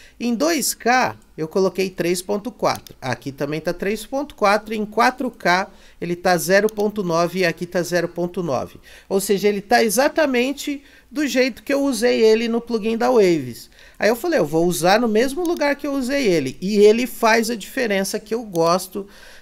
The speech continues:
na voz de colocar um pouquinho mais projetado, né? Eu tenho uma música aqui, eu vou colocar a voz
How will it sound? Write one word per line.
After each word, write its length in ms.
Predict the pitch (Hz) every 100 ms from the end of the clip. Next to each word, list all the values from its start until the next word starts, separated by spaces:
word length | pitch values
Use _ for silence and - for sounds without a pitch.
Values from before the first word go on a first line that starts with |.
| -
na 180 | 175 202
voz 400 | 151 151 165 165
de 80 |
colocar 520 | 180 208 202 180 185 175
um 100 | 180
pouquinho 460 | 175 - 170 180
mais 500 | 160 156 151 131 - - - _ -
projetado, 800 | 156 143 135 - 156 190 143
né? 180 | 147 220
Eu 60 | 214
tenho 240 | 349 403
uma 160 | 339 233
música 340 | 180 147 -
aqui, 480 | 123 254 240 123 - - - _ 196
eu 140 | 254
vou 120 | 294
colocar 420 | 262 214 - 160
a 40 | 120
voz 560 | 123 214 175 120 -